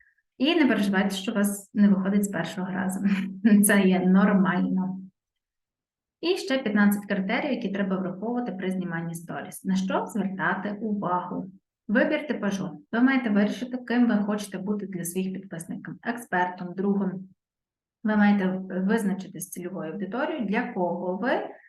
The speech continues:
хто вас буде дивитися, і для них робити, вирішувати їхні проблеми, їхні болі закривати, їхні потреби з, по продуктах, та, якщо, які ви, ви маєте.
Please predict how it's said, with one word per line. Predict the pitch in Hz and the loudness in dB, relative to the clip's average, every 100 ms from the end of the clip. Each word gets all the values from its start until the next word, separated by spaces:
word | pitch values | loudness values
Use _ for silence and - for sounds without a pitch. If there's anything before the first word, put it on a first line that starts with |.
| _ _ _ _ _ | _ _ _ _ _
хто | 294 | 0
вас | 226 190 | 2 2
буде | 185 180 | 2 0
дивитися, | - - 466 453 - 381 381 | 0 0 0 0 -4 -4 0
і | |
для | 208 208 | 2 4
них | 208 277 - | 6 4 0
робити, | 220 202 180 - 175 | -4 -2 -4 -6 -8
вирішувати | 185 190 226 - 196 185 | -4 -2 -2 -2 -4 -2
їхні | 190 202 196 185 | -2 0 0 0
проблеми, | 190 180 185 170 160 165 - _ _ | 0 -2 -2 -4 -4 -8 -12 _ _
їхні | 190 202 202 180 | -4 -4 -2 -4
болі | 196 202 196 | -2 0 2
закривати, | 190 190 190 185 180 - 180 | 0 -4 -6 -2 -2 -4 -4
їхні | 185 190 196 | -2 -2 -4
потреби | 175 180 190 196 190 185 | -4 -4 -2 0 0 0
з, | 190 190 180 180 - - - _ _ | 0 0 -4 -6 -16 -20 -20 _ _
по | 202 | -2
продуктах, | 202 196 185 190 - 196 - | 0 0 2 0 -2 -6 -4
та, | 214 | -4
якщо, | 214 - 175 165 - | -4 -6 -8 -8 -8
які | 202 196 180 | -8 -6 -4
ви, | 185 185 - | -2 -4 -4
ви | 185 185 | -6 -2
маєте. | 190 190 190 190 | 0 0 -2 -8